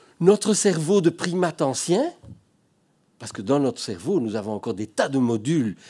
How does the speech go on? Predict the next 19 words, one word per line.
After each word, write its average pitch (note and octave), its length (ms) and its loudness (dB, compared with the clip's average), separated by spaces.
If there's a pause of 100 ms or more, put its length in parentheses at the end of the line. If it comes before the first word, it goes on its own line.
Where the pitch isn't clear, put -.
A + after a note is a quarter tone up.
(140)
qui B2+ 120 -10
sont D3 180 -4
strictement G#3+ 880 -2
homologues F3 720 4 (560)
à A#2+ 100 -8
ceux D#3 180 -2
que C3+ 100 -6
l'on A2+ 160 0
trouve D3 240 -4
chez G#2+ 120 -10
les F2+ 100 -12
primates G2 420 -10
non A2 240 0
humains, G#2 300 -4 (760)
strictement B3+ 760 0
homologues, C3+ 460 0
au A#2 60 0
même C4 360 4
endroit. F#3 440 -4